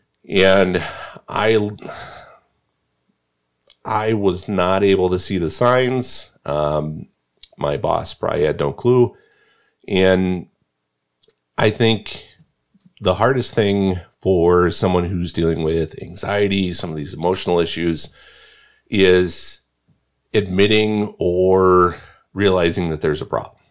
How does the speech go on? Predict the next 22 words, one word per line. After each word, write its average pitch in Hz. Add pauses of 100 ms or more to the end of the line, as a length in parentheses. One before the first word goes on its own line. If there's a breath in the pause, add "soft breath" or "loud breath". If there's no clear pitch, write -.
(260)
Um, 82 (300)
I 98
will 90
say 87 (580)
I've 85
dealt 87
with 85
anxiety 85
most 82
of -
my 73
life. 101 (540)
And 85
one 95
of 107
the 98
things 95
I 85
always 87
tell 82
people 80
is 78